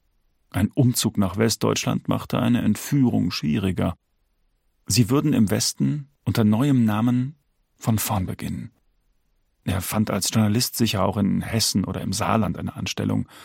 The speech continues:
Und sie würde sich als Sekretärin bewerben. Die Häuser standen hier weit auseinander.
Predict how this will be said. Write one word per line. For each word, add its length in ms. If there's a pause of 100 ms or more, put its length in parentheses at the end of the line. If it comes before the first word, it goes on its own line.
(580)
Und 140
sie 220
würde 160
sich 260
als 200
Sekretärin 580
bewerben. 480 (1500)
Die 80
Häuser 320
standen 380
hier 320
weit 300
auseinander. 760